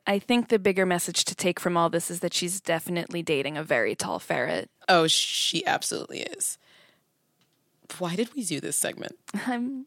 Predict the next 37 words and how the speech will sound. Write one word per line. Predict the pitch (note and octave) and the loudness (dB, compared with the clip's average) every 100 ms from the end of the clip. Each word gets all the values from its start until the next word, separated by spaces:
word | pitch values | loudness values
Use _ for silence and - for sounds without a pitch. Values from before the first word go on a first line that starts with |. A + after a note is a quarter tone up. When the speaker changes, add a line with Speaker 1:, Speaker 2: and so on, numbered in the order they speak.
| - | -4
Speaker 1:
not | G#3+ A3 | -2 0
really | A3+ A3 A3 | 2 4 4
sure. | A#3+ G#3 F3 E3 G#3 - - - - - | 4 4 6 6 2 -8 -16 -16 -16 -12
So | - C4+ C4+ C4+ - - | 2 8 10 10 6 2
thanks | D4 D4 | 0 0
for | D4 | -2
spending | - A#3 A3+ A3 | 2 2 4 4
a | G3 | 4
minute | F3+ F3 | 2 2
with | F3 - | 0 2
us. | E3 E3+ - - - | 2 2 2 0 4
If | G#3 G#3+ | 2 4
you | A#3+ | 4
have | A3 C4 | 6 6
another | C#4 A#3+ A3+ A3 | 6 6 6 4
minute, | G#3+ G#3+ G#3+ - _ _ | 2 2 0 -2 _ _
visit | G3+ A#3 B3+ | 4 6 8
us | B3 - | 6 4
at | A#3+ | 2
reductress | F#3 F3+ F3 - G3 | 2 2 0 0 0
dot | - G#3+ | 2 2
com | - G#3 G#3 | 2 0 0
for | G3 F#3 | 0 0
more | F#3 F#3+ G3+ | 2 2 2
incredible | G#3 A3 G#3 A3 | 0 0 0 0
content, | - G#3 F#3 - F3 - | 0 0 0 -2 -6 -6
including | F3 - F3 F3 E3+ E3+ F3+ _ - - _ _ _ | -8 -2 0 2 0 -2 -6 _ -20 -20 _ _ _
how | - A3+ | 0 4
to | C4+ | 6
make | B3 B3+ | 6 2
time | - A#3+ A#3+ B3 | 0 2 2 4
for | C4+ | 4
hoeing | A3 A3 F#3+ F3 | 6 6 4 4
in | F3 F3 | 0 0
your | E3+ | 0
busy | F#3 F#3+ F#3+ | 2 2 0
schedule. | - F3 E3+ E3 E3 | 0 0 2 2 2